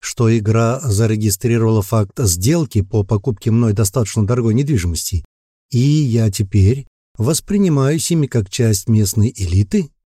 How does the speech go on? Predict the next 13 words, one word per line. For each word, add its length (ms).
Впрочем, 480
не 60
суть 220
важно. 400
Главное, 540
что 260
почтительно 760
кланяющийся 720
стражник 480
однозначно 800
выглядит 520
приятнее 520
того, 500